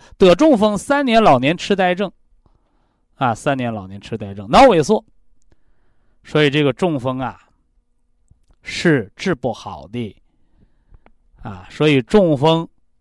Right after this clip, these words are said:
和癌症是一样，可防不可治，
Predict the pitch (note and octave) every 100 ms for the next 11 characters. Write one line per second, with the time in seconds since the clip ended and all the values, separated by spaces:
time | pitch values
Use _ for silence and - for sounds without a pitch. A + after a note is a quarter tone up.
0 | _ _ - C#3 - A#2 C3+ E3 D3+ A2+
1 | G#2+ B2 C#3+ E3 A2 _ _ _ _ -
2 | - D#3 E3+ A#2 C3+ D#3+ F3 C#3 D#3 -
3 | A#2 A2 - D#3+ B2